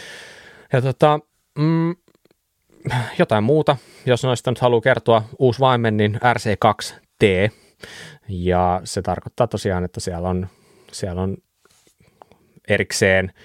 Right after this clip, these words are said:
hitaan, nopean kompressiosäädöt ja sitten reboundisäätö löytyy, plus sitten tällainen vipu edelleen, millä sitten säädetään sellainen niin sanottu lukitus.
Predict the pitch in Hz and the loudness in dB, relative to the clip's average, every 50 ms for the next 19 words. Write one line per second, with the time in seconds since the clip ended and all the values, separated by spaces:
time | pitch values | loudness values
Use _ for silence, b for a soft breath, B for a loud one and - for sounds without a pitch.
0 | b b b b - - 104 - - 98 95 92 92 92 87 85 - 104 95 - | b b b b -8 -8 -2 2 2 4 4 2 0 -2 -4 -4 0 0 0 0
1 | - 98 90 90 90 90 95 - _ _ _ _ _ _ _ _ _ - 98 92 | 0 0 0 0 0 -2 -4 -10 _ _ _ _ _ _ _ _ _ -2 0 0
2 | - - 92 - - 101 92 87 - 90 90 90 87 87 - - - _ _ - | -2 -4 -6 -4 -4 -2 -2 0 0 0 0 0 0 -2 -4 -8 -14 _ _ -8
3 | 92 87 87 85 - 87 - - 101 92 90 90 87 - 92 95 - - - 90 | -4 -4 -4 -4 -6 -8 -10 -8 -6 -4 -4 -6 -4 -6 -8 -8 -8 -8 -8 -6
4 | 87 85 - 90 87 87 87 87 - 92 85 82 - 92 90 87 - - 151 135 | -8 -6 -6 -6 -6 -6 -6 -6 -6 -8 -8 -8 -6 -8 -8 -8 -4 -4 -4 -2
5 | - 117 - - 101 92 90 92 90 90 87 - 92 85 - 90 90 - _ _ | -2 -4 -2 0 0 0 0 0 -2 -4 -4 -6 -8 -8 -8 -8 -10 -10 _ _
6 | _ - 95 87 92 95 90 87 87 90 92 92 92 90 - - - - _ - | _ -12 -12 -12 -10 -10 -8 -8 -8 -6 -8 -8 -8 -8 -10 -12 -14 -10 _ -10
7 | B B B B B B B B B B - - 90 90 90 90 - 92 90 90 | B B B B B B B B B B -12 -8 -8 -8 -8 -6 -4 -2 -2 -2
8 | 95 98 - - - - 90 90 92 98 101 104 101 98 95 92 95 95 90 - | -2 -4 -8 -14 -12 -8 -4 -2 0 2 2 0 0 -2 -4 -6 -6 -6 -4 -4
9 | - 98 90 - _ - 95 87 b b b b b b _ _ 110 101 95 92 | -4 -4 -4 -6 _ -8 -8 -8 b b b b b b _ _ -10 -8 -8 -8
10 | - - 110 - - - - - - | -10 -10 -14 -14 -14 -16 -16 -18 -18